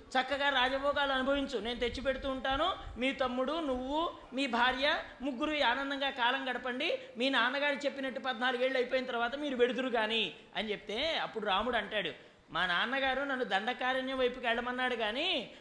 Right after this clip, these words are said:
మధ్యలో గుహుడు వస్తాడు, శృంగబేరపురం వద్ద ఆగిపోయి పద్నాలుగేళ్ళు వాడిత్తిన ఆతిథ్యం తీసుకుంటూ చక్కగా భార్యాభర్తలు ఈ తమ్ముడు కాలం గడిపి తర్వాత అయోధ్యకు రమ్మని మా నాన్న చెప్పలేదు. మా నాన్నకు నేను మాటిచ్చానంటే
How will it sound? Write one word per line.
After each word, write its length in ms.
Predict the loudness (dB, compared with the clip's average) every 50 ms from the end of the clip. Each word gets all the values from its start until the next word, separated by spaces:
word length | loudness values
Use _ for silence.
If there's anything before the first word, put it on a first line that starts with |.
| -12 -4
మధ్యలో 380 | -2 -2 0 2 2 4 4
గుహుడు 300 | 4 2 2 2 2 2
వస్తాడు, 560 | 2 0 0 0 0 0 2 4 4 2 2 0 -6 -10 -8 -4
శృంగబేరపురం 680 | -2 0 0 0 0 0 0 0 0 -2 -2 -2 -2 0
వద్ద 180 | -2 -2 2 2
ఆగిపోయి 680 | 2 2 2 -2 -2 -2 -2 0 0 0 -2 -2 -4 -6 -2 0
పద్నాలుగేళ్ళు 640 | 0 0 2 2 2 4 4 4 4 2 2 2
వాడిత్తిన 420 | 2 2 2 2 0 -2 -4 -4 -2
ఆతిథ్యం 440 | 0 -2 -2 -2 -4 -4 -2 -4 -2
తీసుకుంటూ 640 | -4 -6 -8 -6 -4 -4 -4 0 2 2 4 4
చక్కగా 560 | 2 0 -4 -2 -2 0 0 0 0 2 2 2
భార్యాభర్తలు 840 | 4 2 2 4 2 0 0 -2 -2 -2 0 2 4 4 2 2
ఈ 180 | 0 -2 -4 -2
తమ్ముడు 340 | 0 -2 0 0 0 -2
కాలం 480 | -2 0 2 2 2 2 2 0 0 -2
గడిపి 180 | -2 -2 -4 -6
తర్వాత 400 | -4 -2 -2 0 0 0 0 0
అయోధ్యకు 440 | 0 2 0 0 0 -2 -2 -2
రమ్మని 240 | -2 -2 -2 -2 -4
మా 120 | -4 -4 -2
నాన్న 220 | -2 -2 -2 -2 -4 -6
చెప్పలేదు. 720 | -8 -6 -6 -4 -4 -4 -2 -2 -2 0 2 2 2 0 0 -8 -12 -10 -2
మా 180 | 2 4 4 6
నాన్నకు 440 | 4 4 2 2 2 2 0 -2 0
నేను 220 | 0 0 0 0
మాటిచ్చానంటే 1300 | 0 0 0 0 0 -2 -6 -6 -2 0 0 0 0 -2 -6 -6 -8 -6 -4 -2 0 0 0 0 0 -2